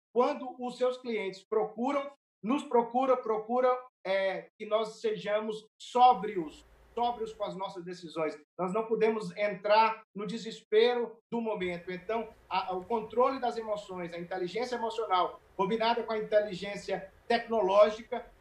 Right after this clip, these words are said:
são fatores primordiais para, ah, os próximos passos, para essa volta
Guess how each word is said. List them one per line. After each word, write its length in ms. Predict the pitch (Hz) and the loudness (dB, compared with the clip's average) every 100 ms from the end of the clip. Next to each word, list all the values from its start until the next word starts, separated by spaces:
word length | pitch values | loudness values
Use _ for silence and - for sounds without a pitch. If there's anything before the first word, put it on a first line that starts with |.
| - - | -20 -6
são 380 | 214 220 214 214 | -2 -2 -4 -6
fatores 680 | 214 190 - 208 208 214 - | -6 -8 -10 -12 -10 -12 -14
primordiais 840 | - 233 226 214 185 185 185 185 | -10 0 0 0 0 2 2 0
para, 520 | - 180 180 190 185 - - - - | 0 2 2 0 -4 -8 -20 -20 -10
ah, 480 | 165 180 180 180 180 | -2 -2 0 -2 -4
os 140 | 214 175 | -8 -10
próximos 560 | - 214 208 214 190 | 2 2 2 -6 -14
passos, 520 | - 190 190 202 - - | -4 2 2 2 -8 -12
para 220 | 196 196 | -8 -8
essa 220 | 190 202 | -6 -6
volta 720 | 175 170 196 214 208 202 - | -6 0 2 2 0 -6 -6